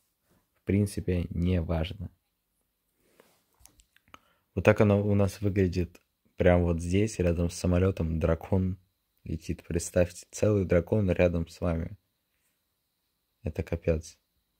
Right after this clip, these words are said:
Куда угодно прыгаем и смотрим, как оно выглядит. Ох, мне немного не видно. Ну, это шика-, шикарная,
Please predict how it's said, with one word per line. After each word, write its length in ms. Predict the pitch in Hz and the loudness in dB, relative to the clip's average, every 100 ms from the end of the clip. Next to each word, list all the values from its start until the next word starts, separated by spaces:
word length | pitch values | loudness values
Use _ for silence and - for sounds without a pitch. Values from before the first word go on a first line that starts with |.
| _ _ _ _ _ _ _ _ _ _ _ _ _ - _ - | _ _ _ _ _ _ _ _ _ _ _ _ _ -20 _ 0
Куда 260 | 98 101 | 8 8
угодно 320 | 101 101 90 | 8 4 2
прыгаем 440 | 87 98 113 101 87 - | -2 -2 0 -2 -2 -8
и 120 | - | -10
смотрим, 420 | 92 - 92 92 87 | -8 -4 -2 -2 0
как 240 | 85 85 | -2 -2
оно 220 | 85 80 _ _ - | -4 -4 _ _ -8
выглядит. 560 | 87 92 92 85 80 _ _ _ _ _ _ _ _ _ _ _ _ _ _ _ _ _ _ _ _ _ _ _ _ _ _ | -4 -2 -2 -4 -8 _ _ _ _ _ _ _ _ _ _ _ _ _ _ _ _ _ _ _ _ _ _ _ _ _ _
Ох, 260 | 82 76 - - | -4 -4 -6 -10
мне 180 | 87 87 | -4 0
немного 380 | 90 90 87 87 | 2 4 4 4
не 140 | 92 | 2
видно. 300 | 110 101 85 _ _ _ _ _ _ - | 0 -4 -10 _ _ _ _ _ _ 0
Ну, 140 | 101 | 2
это 100 | 92 | 2
шика-, 500 | - - 98 104 104 - | 0 -2 4 4 4 0
шикарная, 880 | - - - 98 90 85 85 80 | -6 -6 2 4 4 0 -4 -8